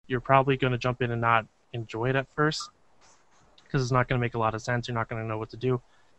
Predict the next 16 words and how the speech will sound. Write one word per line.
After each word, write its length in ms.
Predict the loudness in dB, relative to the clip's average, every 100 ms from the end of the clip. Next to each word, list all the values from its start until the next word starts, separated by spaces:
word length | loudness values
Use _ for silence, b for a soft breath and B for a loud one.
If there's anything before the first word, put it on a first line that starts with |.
| -20 _ -14
because 240 | -4 2 4
they're 100 | 4
really, 400 | 4 4 6 6
they 160 | 4 4
don't 200 | 4 4
give 160 | 2
you 80 | 4
a 40 | 4
lot 120 | 4
of 60 |
tutorials. 600 | 2 -6 -4 -2 -2 -6
There's 160 | -8 0
not 160 | 4 6
a 40 |
lot 180 | 4 2
of 120 | 0